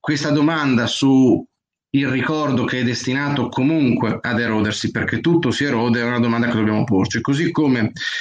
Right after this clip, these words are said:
la domanda "ricordare per non dimenticare, perché non accada più", questa espressione, eh, che è sicuramente importante, sicuramente nobile, lungi da me, eh, vanificarla, però attenzione, la memoria non è un atto apotropaico.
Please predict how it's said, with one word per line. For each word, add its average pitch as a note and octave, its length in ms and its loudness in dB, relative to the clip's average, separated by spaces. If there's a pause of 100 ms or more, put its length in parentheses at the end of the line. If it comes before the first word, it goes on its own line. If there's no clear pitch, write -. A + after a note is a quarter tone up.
(460)
la C#3+ 160 -2
domanda C#3 800 0
"ricordare D3+ 720 0
per B2 200 0
non C#3+ 180 2
dimenticare, B2+ 720 0
perché A#2 320 -4
non A#2+ 240 0
accada B2 480 -4
più", C3+ 440 4
questa A2+ 340 -4
espressione, A2+ 880 -4 (680)
eh, G#2 500 0
che - 160 -2
è - 20 -2
sicuramente B2+ 640 0
importante, A#2+ 520 0
sicuramente A2 640 0
nobile, G#2+ 400 2
lungi A2 280 2
da G#2 120 2
me, A2 240 0
eh, - 720 -10 (120)
vanificarla, A2 880 -2 (260)
però C#3 200 -2
attenzione, C#3+ 440 -2
la D#3+ 100 0
memoria C#3+ 480 0
non B2+ 220 2
è C#3+ 80 0
un B2+ 140 0
atto A#2+ 240 -4
apotropaico. G#2 800 -2